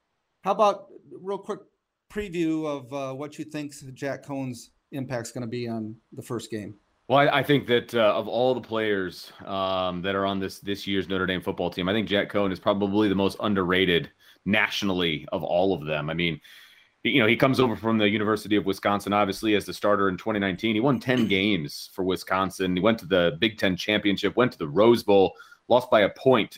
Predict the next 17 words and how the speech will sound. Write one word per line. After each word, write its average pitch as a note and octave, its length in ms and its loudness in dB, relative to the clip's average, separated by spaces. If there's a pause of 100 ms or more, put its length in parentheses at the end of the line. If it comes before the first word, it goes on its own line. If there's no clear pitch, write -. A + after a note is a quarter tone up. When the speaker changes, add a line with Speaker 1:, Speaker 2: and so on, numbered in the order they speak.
Speaker 2:
to G#2 80 -6
Justin F#2+ 360 -2
Herbert, G2+ 300 0
who G#2+ 120 2
is F#2+ 120 0
the F#2+ 180 -2
Rookie A#2 300 -2
of F#2+ 60 0
the F2 80 -2
Year F2 480 -2 (400)
in A#2 120 0
the G#2 140 2
N G2 120 2
F F2 160 -6
L. E2 320 0 (340)
Um, F2 560 0
and G2 460 0